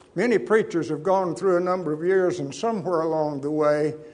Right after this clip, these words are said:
some may not have gotten along too well with them. And the reaction, it hurts. Go to bed with it. He did it for forty years among those people,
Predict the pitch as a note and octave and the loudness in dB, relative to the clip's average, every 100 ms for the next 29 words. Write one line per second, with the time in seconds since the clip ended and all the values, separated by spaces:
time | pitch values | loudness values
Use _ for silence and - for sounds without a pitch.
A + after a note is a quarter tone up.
0 | - _ _ - F#3+ G3 F3 F3+ F3 F3 | -20 _ _ -2 0 0 2 2 2 0
1 | D3+ E3 D#3 D#3+ E3 D#3 C#3+ D3+ C#3 C3+ | 0 -2 -2 -2 -2 -6 -4 -4 -4 -6
2 | C3 D3+ C#3 C3+ C3 D3 C3+ - D3 C3 | -6 -4 -2 -2 -2 -2 -4 -10 -18 -20
3 | - - - - _ _ D3 D3 D3 G3 | -20 -20 -20 -20 _ _ -6 -4 0 2
4 | G3+ F#3+ G3 - F#3+ E3+ A3+ A#3 - A3+ | 2 0 -2 -6 -8 -6 -2 -2 2 6
5 | A#3 G3+ - - - D3+ C4 B4+ F#3 - | 8 8 4 -8 -10 8 12 12 10 10
6 | B3 B3+ G#3 G#3 F3+ D#3 - - - - | 12 12 12 10 8 4 -2 -12 -20 -20
7 | _ _ _ _ _ A3+ G#3+ A#3 A#3 A#3+ | _ _ _ _ _ 2 6 10 12 12
8 | A#3+ F#3+ F3+ F#3 B3 B3+ A#3+ A#3 F#3 A#3 | 10 6 6 8 10 12 10 8 8 10
9 | C#4+ B3 F3+ D#3+ C#3 E3 F3 F3+ D#3 F3 | 12 12 12 6 2 0 2 0 2 2
10 | E3 - - G3+ F#3+ G#3 - | 2 -2 2 2 4 2 2